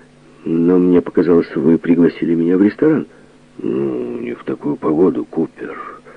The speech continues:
ответил он, потирая глубоко сидящие глаза и одновременно поворачиваясь к столу, на котором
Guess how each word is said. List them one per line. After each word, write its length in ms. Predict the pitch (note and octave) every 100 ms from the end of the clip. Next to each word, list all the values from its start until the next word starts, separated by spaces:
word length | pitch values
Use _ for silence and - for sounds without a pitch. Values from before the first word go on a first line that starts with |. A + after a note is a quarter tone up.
| -
ответил 460 | - - F#2+ F2+ F#2
он, 140 | A2
потирая 460 | - F#2+ F#2 G#2+ G#2
глубоко 440 | D#2+ F#2 F#2 G#2
сидящие 500 | G2 E2+ F#2+ - F#2+
глаза 400 | D#2+ F#2 E2+ A2+ - - - - -
и 80 | F2+
одновременно 680 | F#2+ G2 G2 G#2+ A2+ G#2 G#2
поворачиваясь 760 | G#2+ G2 G2 F#2 - F#2 F2
к 180 | - -
столу, 460 | - - F2+ G2+ C3+
на 120 | A2+
котором 380 | F2+ E2+ G#2